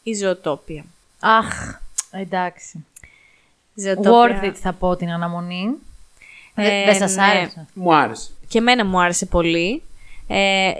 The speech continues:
Speaker 1: παρότι είναι ταινία με ζωάκια.
Speaker 2: Με ζωάκια, ναι.
Speaker 3: Ε, είχα πολύ άρνηση να τη δω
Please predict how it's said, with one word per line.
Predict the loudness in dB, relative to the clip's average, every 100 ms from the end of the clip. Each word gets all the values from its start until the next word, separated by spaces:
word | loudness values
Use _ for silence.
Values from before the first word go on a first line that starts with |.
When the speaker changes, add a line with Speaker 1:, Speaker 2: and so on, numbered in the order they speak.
| -2 4
Speaker 1:
παρότι | 6 6 2 0
είναι | 0
ταινία | 0 0 0 -2
με |
ζωάκια. | 0 2 4 6 8
Speaker 2:
Με | 6
ζωάκια, | 6 4 4 0 -4 0
ναι. | 2 0 -4 -14 -20 _ _ _ -20 -14 -8 -6
Speaker 3:
Ε, | -2 0
είχα | 2 2
πολύ | 4 6
άρνηση | 4 4 -2 -4 -4
να |
τη | -6
δω | -4 -4 -6